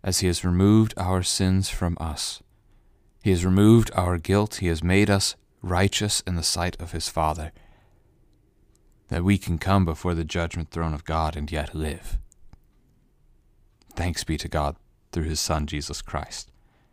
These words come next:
So Isaiah praises God for having led his people and for having made his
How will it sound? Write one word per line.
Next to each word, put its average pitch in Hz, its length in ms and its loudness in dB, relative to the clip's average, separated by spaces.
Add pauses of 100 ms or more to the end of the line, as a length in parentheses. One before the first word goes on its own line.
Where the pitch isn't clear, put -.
(800)
So - 160 -6
Isaiah 82 400 2
praises 95 500 2
God 85 320 0
for - 120 -20
having 82 280 -4
led 85 180 0
his 78 160 -10
people - 460 -6 (480)
and 78 140 -4
for - 80 -12
having 101 420 4
made 95 260 4
his 92 360 -4